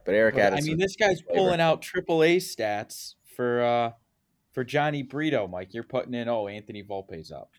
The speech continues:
Speaker 1: Yeah, you're going, "What did Derek Jeter bat in nineteen ninety-six?" The most basic stat you could ever find. Yeah, you're,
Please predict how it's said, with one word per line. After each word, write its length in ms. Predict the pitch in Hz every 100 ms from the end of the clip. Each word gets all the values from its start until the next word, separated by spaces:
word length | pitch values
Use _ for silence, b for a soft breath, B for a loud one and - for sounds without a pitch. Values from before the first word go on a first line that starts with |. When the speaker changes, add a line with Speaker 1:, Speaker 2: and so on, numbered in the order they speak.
| _ -
Speaker 1:
Yeah, 220 | 110 104
you're 260 | 101 101 107
going, 340 | 107 90 110
"What 100 | 123
did 100 | 120
Derek 320 | 117 127 120 120
Jeter 220 | 127 120
bat 220 | 113 107
in 100 | 95
nineteen 340 | 110 113 110 113
ninety-six?" 640 | 110 110 104 - 107 -
The 60 | 101
most 240 | 101 -
basic 320 | 104 110 - -
stat 320 | - 98 87
you 60 |
could 120 | 90 95
ever 120 | 90
find. 320 | 104 92 80 _ -
Yeah, 160 | 87 82 - - -
you're, 280 | - 80 -